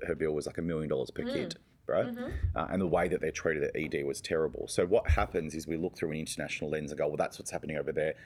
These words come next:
Speaker 1: Look how amazing it is here." And then we accept it. Um, and that's not the way to go. It
Speaker 2: Yeah.
Speaker 1: stops, um, the ability to raise aspirations.
Speaker 2: Yeah.
Speaker 1: So sometimes I feel like, "Oh, our health sector is funded and everyone's got Medicare and everyone's gonna be fine." And, um,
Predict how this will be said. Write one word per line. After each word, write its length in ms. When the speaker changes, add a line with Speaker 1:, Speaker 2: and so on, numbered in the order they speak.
Speaker 1:
Look 200
how 120
amazing 420
it 100
is 140
here." 280
And 100
then 100
we 100
accept 460
it. 160
Um, 280
and 140
that's 220
not 100
the 80
way 140
to 100
go. 340
It 180
Speaker 2:
Yeah. 40
Speaker 1:
stops, 800
um, 540
the 100
ability 380
to 80
raise 420
aspirations. 840
Speaker 2:
Yeah. 60
Speaker 1:
So 100
sometimes 380
I 80
feel 160
like, 160
"Oh, 180
our 380
health 220
sector 340
is 100
funded 520
and 160
everyone's 280
got 120
Medicare 560
and 80
everyone's 240
gonna 100
be 100
fine." 520
And, 160
um, 480